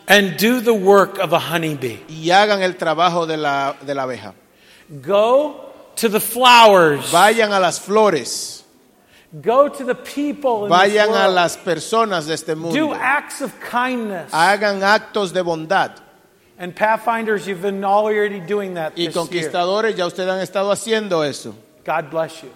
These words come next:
Speaker 2: Dios le bendiga.
Speaker 1: Dios te bendiga.
Speaker 2: God bless you.
Speaker 1: Let's pray.
Speaker 2: Oremos.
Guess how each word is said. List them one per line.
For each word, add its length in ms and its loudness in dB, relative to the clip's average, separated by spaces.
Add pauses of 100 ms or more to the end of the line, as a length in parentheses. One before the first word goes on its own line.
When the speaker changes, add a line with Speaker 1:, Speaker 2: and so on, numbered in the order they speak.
(100)
Speaker 2:
Dios 280 -2
le 100 0
bendiga. 500 0 (1800)
Speaker 1:
Dios 360 2
te 100 0
bendiga. 480 -4 (640)
Speaker 2:
God 200 0
bless 300 -2 (120)
you. 60 -18 (1000)
Speaker 1:
Let's 140 -18
pray. 260 -12 (1700)
Speaker 2:
Oremos. 640 -8